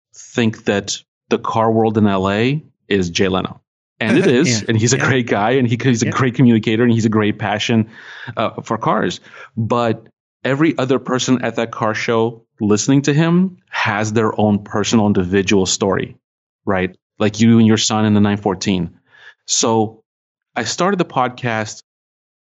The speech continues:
Speaker 1: partially to help get their stories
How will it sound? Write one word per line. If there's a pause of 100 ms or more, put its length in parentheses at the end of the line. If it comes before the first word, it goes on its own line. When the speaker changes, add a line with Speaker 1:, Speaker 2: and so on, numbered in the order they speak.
(160)
Speaker 1:
partially
to
help (840)
get
their
stories